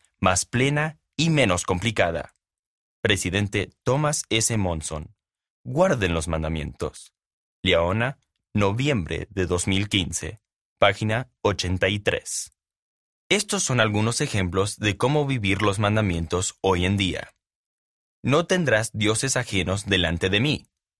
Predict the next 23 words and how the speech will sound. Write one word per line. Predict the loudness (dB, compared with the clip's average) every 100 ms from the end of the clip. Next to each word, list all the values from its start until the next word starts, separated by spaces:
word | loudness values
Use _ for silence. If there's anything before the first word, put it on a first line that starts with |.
| _ _ _
Aunque | 2 2 2 0
la | 2
mayoría | 2 0 0 0 2
de | 2
las | 0
personas | 0 0 0 0 0 0
en | 0
la |
actualidad | 0 0 -2 0 2 2 0 _ _
no | 0 0
se | 0 -2
sienten | -2 0 0 -2 -2
tentadas | -2 0 2 2 2 2
a |
adorar | 2 2 2 4
a | 4
un | 2
becerro | 0 0 2 2 0
de | 2
oro, | 2 2 -2 -4 _ _ _ _
no | 2 2 2
debemos | 0 2 0 0 -2
adorar | 0 0 4 4 2